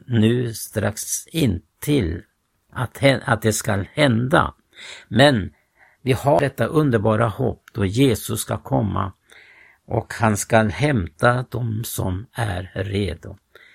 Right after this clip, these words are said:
Det är den stora frågan till oss här. Är vi redo? Är du redo? Är jag redo? Har jag gjort mig redo?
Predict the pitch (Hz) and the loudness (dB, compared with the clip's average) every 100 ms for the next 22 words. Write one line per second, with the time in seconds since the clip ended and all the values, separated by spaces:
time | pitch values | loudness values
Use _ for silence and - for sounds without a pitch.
0 | - _ _ - 139 156 165 - 151 147 | -20 _ _ 4 6 6 2 0 -2 0
1 | 139 - 151 131 120 135 117 120 - 110 | 0 0 -2 -2 0 0 0 -2 -2 -4
2 | 95 - 120 123 117 117 123 123 92 95 | -4 2 4 4 0 0 2 2 0 -2
3 | 92 135 117 123 139 135 113 90 87 87 | 2 2 4 2 2 2 0 0 -6 -12
4 | - _ _ _ - 123 113 123 123 135 | -14 _ _ _ -2 2 4 2 2 0
5 | 120 92 - - 120 120 123 107 107 101 | -2 -4 -8 -2 0 0 0 0 -4 -4
6 | - 95 101 135 107 92 139 185 | -6 -4 0 0 0 0 -2 -2